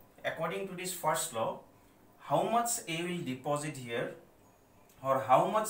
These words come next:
B will deposit at the anode, it mainly depends upon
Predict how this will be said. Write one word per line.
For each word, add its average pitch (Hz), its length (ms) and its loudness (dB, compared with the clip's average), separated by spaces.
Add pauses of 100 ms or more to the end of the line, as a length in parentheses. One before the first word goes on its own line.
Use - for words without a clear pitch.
(160)
B 156 180 -2
will 165 200 -4
deposit 147 460 -2
at 131 120 -6
the 135 200 0
anode, 123 400 0 (540)
it 160 180 -8
mainly 165 480 -2
depends 165 380 -2
upon 127 400 -4